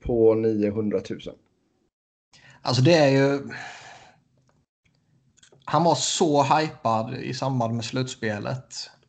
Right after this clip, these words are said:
Speaker 2: att det var liksom heavy hockey is back och hela det här köret. Och det var liksom han som var typ en av frontmännen i, i den diskussionen. Och sen fanns han ett år, niohundratusen.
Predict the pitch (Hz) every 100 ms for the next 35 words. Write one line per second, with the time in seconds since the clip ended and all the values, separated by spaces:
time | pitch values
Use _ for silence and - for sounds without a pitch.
0 | _ - 117 120 113 110 - 110 110 113
1 | 120 123 123 - - - - 131 120 117
2 | - 104 110 113 113 107 - 113 113 104
3 | 104 101 - 110 120 127 127 127 110 107
4 | 110 - _ _ _ _ _ - 113 107
5 | 123 117 123 113 113 110 117 113 107 107
6 | 117 104 - 123 101 101 104 107 120 -
7 | _ _ - _ _ _ _ _ - -
8 | 120 113 110 110 101 104 120 123 127 127
9 | 117 110 - 107 110 98 101 110 - _
10 | _ _ _ _ _ _ - 107 113 -
11 | 113 120 104 - 120 139 131 - - _
12 | _ - _ _ _ - _ _ _ _
13 | _ _ - 135 127 113 117 110 117 110
14 | 120 127 - 107 110 110 107 101 98 104
15 | 92 -